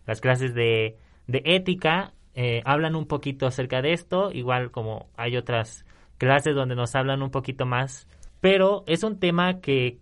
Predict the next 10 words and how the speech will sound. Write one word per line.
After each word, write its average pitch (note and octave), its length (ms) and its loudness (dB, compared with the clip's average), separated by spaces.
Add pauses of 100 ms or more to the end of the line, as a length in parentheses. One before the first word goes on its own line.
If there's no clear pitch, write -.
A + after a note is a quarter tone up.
(100)
casi E3+ 260 4
no F#3+ 100 2
le F3 60 2
ponemos C3 320 0
mucha C3 220 0
atención, C3 720 -4
que A2+ 160 -2
suele B2 340 -2
no B2 160 -4
tener A#2 340 -2